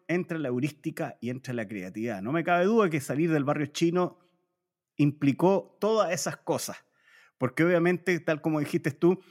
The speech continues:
llegar al final y llegar bien implicó astucia. Yo te quería también comentar lo siguiente, Eduardo. Alguien nos podría preguntar, ¿y por qué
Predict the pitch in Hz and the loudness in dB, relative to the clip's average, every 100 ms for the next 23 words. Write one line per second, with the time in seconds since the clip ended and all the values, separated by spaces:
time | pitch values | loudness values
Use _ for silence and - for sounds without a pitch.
0 | - _ 107 107 123 180 - 175 175 185 | -20 _ -4 0 0 0 0 0 2 0
1 | - _ 110 110 117 139 175 185 208 _ | -4 _ -6 -2 -2 -2 0 -2 -4 _
2 | _ _ 247 262 262 190 208 226 - _ | _ _ -6 -4 -4 0 2 0 -2 _
3 | _ _ _ - - _ - 139 - 120 | _ _ _ -14 -14 _ 2 2 2 -4
4 | - _ - - - - - - 202 277 | -8 _ -20 -20 -20 -20 -8 0 2 2
5 | 233 208 247 240 185 208 196 226 233 208 | -2 -2 -2 -2 0 -2 -2 0 0 0
6 | 185 220 214 - 127 151 170 135 120 113 | 2 2 2 2 2 2 0 0 0 0
7 | 113 113 107 104 98 _ _ _ _ _ | -2 -2 -2 -4 -8 _ _ _ _ _
8 | _ - - 131 151 190 190 160 165 165 | _ -20 -4 0 2 2 2 2 2 2
9 | 165 147 185 190 175 175 - - 202 247 | 0 0 -2 -2 -2 -4 -6 -8 -4 -4
10 | - | -6